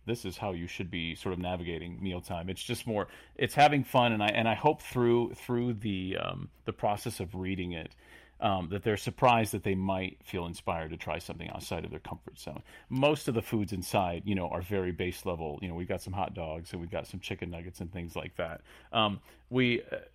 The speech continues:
you know, pancakes, yeah. But the idea of dippers, I think, um, like, our kids will eat vegetables, um, usually with, with ranch. Ranch is, like, a popular thing, so we can get carrots and cucumbers and those types of things going. And so, okay,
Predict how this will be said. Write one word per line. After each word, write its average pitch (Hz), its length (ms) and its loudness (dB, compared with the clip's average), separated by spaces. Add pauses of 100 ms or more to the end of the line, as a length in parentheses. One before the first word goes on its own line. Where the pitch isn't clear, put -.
(260)
you 127 140 2
know, - 100 -2 (320)
pancakes, 117 580 4
yeah. 107 120 6 (100)
But 123 240 2
the 127 140 4
idea 143 360 6
of 104 220 2
dippers, 123 400 0
I 104 80 4
think, 101 480 -2
um, 90 400 -2 (240)
like, 110 140 -2
our 135 80 4
kids 143 280 2
will 127 200 2
eat 123 240 -2 (160)
vegetables, 98 720 0 (400)
um, 98 380 4 (180)
usually 123 360 2
with, 113 240 0
with 104 220 -2
ranch. - 480 -4
Ranch 104 300 -2
is, 104 100 -2
like, 98 140 -2
a 95 60 -2
popular 95 680 -2
thing, 92 300 -4
so 90 160 -4
we 90 160 -2
can 92 140 -2
get - 180 -8
carrots 104 560 0
and 85 280 -6
cucumbers 95 680 -2
and 90 100 -6
those 95 160 -4
types 95 260 -6
of - 60 -16
things 92 260 -6
going. 87 320 -4
And 90 120 -8
so, 90 340 -2
okay, 95 300 0